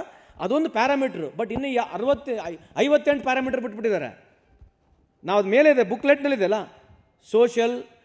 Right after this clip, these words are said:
ಎಕನಾಮಿಕಲ್ ಸರ್ವೆ ಅಂತನಿಲ್ಲ, ಸೋಷಿಯಲ್ ಎಜು-, ಎಜುಕೇಷನಲ್, ಎಕನಾಮಿಕಲ್ ಸರ್ವೆ ಅಂತನೇ ಇದೆಯಲ್ಲ. ನೀವು ಅದು ಎಲ್ಲರೂ ಜಾತಿ ಗಣತೆ, ಜಾತಿ ಗಣತೆ ಅಂತ ಹೇಳಿ, ಜಾತಿ, ಕೇಂದ್ರ ಸರ್ಕಾರ ಹೇಳಿರ್ತಕ್ಕ ಜಾತಿ ಗಣತೆ ಮಾಡ್ತೀವಿ ಅಂತೇಳಿ. ಕೇಂದ್ರ ಸರ್ಕಾರ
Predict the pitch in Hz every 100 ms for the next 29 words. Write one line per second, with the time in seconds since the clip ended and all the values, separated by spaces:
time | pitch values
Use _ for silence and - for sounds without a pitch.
0 | _ 165 180 233 240 233 240 233 214 226
1 | 240 233 214 196 233 - _ _ 202 233
2 | 233 240 220 196 226 202 214 233 226 233
3 | 226 202 185 170 160 170 233 233 233 214
4 | 214 233 233 220 175 185 208 - _ _
5 | _ _ _ _ _ 214 262 262 247 277
6 | 285 220 247 269 254 262 226 240 254 247
7 | 233 226 214 175 214 196 - 226 294 285
8 | 262 262 262 247 240 233 196 196 202 202
9 | 196 185 185 175 160 156 139 - _ _
10 | _ _ _ _ _ 196 247 240 233 -
11 | 220